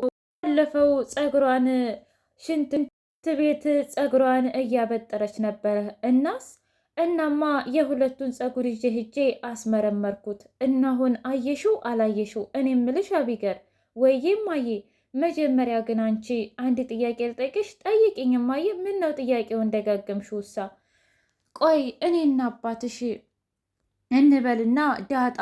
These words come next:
የአባትሽ ልጅ ናት እንበል። ከዛም በኋላ» «እንዴ ናት እንዴ?» «እንበል ነው ያልኩሽ። ከዛ አባትሽ በእኔ ላይ ማግጦ፣ ማለቴ በእኔ ላይ ደርቦ፣ ከዛስ? እኔ ምን አይነት ስሜት ይሰማኛል?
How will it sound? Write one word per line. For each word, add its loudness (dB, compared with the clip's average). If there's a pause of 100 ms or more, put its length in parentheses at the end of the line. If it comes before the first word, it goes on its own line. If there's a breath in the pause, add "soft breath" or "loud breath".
(400)
የአባትሽ -2
ልጅ -6
ናት -2
እንበል። 0 (800)
ከዛም 2
በኋላ» -2
«እንዴ 4 (140)
ናት 2
እንዴ?» 0 (160)
«እንበል 4
ነው 2
ያልኩሽ። -6 (560)
ከዛ -2 (360)
አባትሽ -2
በእኔ 2
ላይ 2
ማግጦ፣ 2 (320)
ማለቴ 0 (140)
በእኔ 0
ላይ 2
ደርቦ፣ -2 (580)
ከዛስ? 0 (800)
እኔ 2
ምን 4
አይነት 2
ስሜት -2
ይሰማኛል? -4